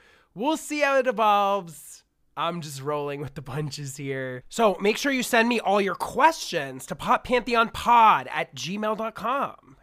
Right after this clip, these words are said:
And that's how I'll see them. You could D M them to me too. Whatever works. Pop Pantheon Pod on Instagram.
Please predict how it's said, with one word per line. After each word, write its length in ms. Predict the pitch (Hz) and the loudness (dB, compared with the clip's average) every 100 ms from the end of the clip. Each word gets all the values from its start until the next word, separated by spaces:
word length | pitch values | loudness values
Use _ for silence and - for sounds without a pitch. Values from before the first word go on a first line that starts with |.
| - | -18
And 340 | 139 127 123 | -14 -14 -12
that's 240 | 131 151 - | -10 -10 -4
how 180 | 160 | -2
I'll 220 | 151 143 139 | 0 -2 -4
see 300 | - - 233 | -8 -8 0
them. 340 | 233 226 226 - - - - _ - | 2 2 0 -8 -18 -20 -20 _ 0
You 140 | 247 | 2
could 100 | 294 | 4
D 140 | 254 247 | 6 6
M 140 | 233 | 6
them 180 | 233 233 | 4 2
to 100 | 233 | -2
me 140 | 226 | -2
too. 600 | 214 220 208 208 208 202 - _ | 0 2 4 4 2 0 -4 _
Whatever 460 | 156 151 180 175 175 | -8 -4 -2 0 -2
works. 260 | 151 147 | -4 -4
Pop 240 | - 165 151 | -4 -4 -2
Pantheon 420 | 170 147 156 143 | -4 -4 -4 -4
Pod 260 | 143 143 135 | -2 0 0
on 100 | 131 | -4
Instagram. 720 | 127 - 127 123 123 123 | -8 -10 -8 -8 -8 -10